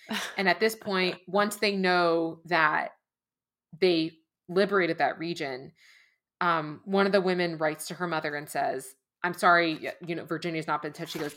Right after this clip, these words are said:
Speaker 2: "I fully realize how upsetting Virginia's silence must have been. You must not worry, Missus Hall. You have every reason to be proud of her. Virginia is doing a spectacular man-sized job."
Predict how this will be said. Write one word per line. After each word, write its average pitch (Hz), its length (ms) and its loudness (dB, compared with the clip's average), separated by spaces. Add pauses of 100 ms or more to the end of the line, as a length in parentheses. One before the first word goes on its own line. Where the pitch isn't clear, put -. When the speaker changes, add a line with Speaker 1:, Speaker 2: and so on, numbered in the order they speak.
Speaker 2:
"I 180 60 4
fully 180 440 2
realize 156 320 0
how 151 160 2
upsetting 147 420 -4
Virginia's 143 400 -8
silence 156 380 -4
must 147 200 -8
have 156 120 -12
been. 143 360 -8
You 165 120 -6
must 147 240 -4
not 151 160 -2
worry, 151 180 -6
Missus 147 320 -12
Hall. 147 380 -6
You 165 80 -2
have 160 120 -4
every 156 300 -6
reason 147 300 -10
to 147 80 -12
be 147 140 -14
proud 139 280 -6
of 143 100 -12
her. 143 120 -10
Virginia 147 440 -8
is 147 120 -12
doing 143 260 -12
a 143 80 -14
spectacular 147 880 -4
man-sized 147 640 -12
job." - 340 -12